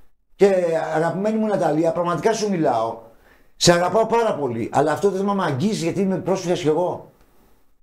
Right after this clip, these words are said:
Και δεν γίνεται αυτό να το ξεπεράσουμε έτσι.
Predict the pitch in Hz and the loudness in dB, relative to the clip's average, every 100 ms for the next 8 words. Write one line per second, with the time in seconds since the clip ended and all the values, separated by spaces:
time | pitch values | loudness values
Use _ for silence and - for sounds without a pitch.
0 | _ _ _ _ _ _ 190 190 208 226 | _ _ _ _ _ _ 4 4 2 -2
1 | 196 143 165 135 127 120 113 - 92 82 | -2 -2 -4 -4 -4 -2 -4 -4 -6 -6
2 | 78 - | -8 -14